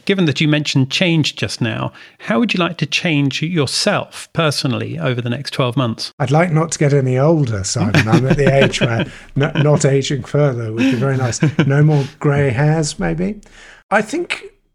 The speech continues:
Speaker 2: uh, there are areas in my professional development that I would like to address. Um, some of that is about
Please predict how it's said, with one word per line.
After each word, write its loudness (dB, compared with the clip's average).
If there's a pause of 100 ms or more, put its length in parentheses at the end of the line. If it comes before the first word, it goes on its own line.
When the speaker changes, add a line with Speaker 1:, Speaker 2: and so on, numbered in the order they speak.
(440)
Speaker 2:
uh, 0
there 2
are 0
areas 4
in 0
my 2
professional -4
development -8 (100)
that -10
I -6
would -10
like -8
to -10
address. -10 (180)
Um, -6
some -2
of -4
that -2
is -2
about -6